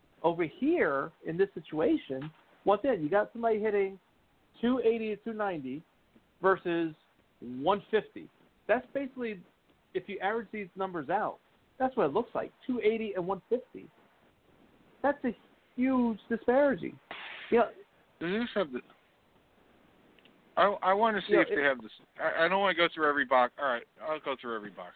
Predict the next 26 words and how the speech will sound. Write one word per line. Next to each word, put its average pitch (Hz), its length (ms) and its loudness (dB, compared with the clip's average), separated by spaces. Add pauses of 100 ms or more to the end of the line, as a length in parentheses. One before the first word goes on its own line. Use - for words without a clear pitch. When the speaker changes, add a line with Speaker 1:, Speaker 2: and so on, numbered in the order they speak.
(100)
Speaker 2:
score. 95 180 -16
You've 110 180 -10
made 120 220 -4
me 110 220 -8
fucking 101 260 -10
wanna 90 300 -16
do - 80 -20
this. - 240 -20 (2250)
Speaker 1:
Louis, 233 220 4
what 226 100 4
are 247 60 -4
you 190 100 -2
thinking? 120 300 -10 (2000)
Speaker 2:
So, 196 60 6
all 175 240 6
right, 147 320 4
so 175 80 -6
this 208 180 -4
game 202 240 -6
starts 151 320 -2
at 110 60 -10 (180)
five 170 320 4
eleven 156 440 -4 (120)
local 131 320 -4
time 110 380 -10
in, 101 80 -16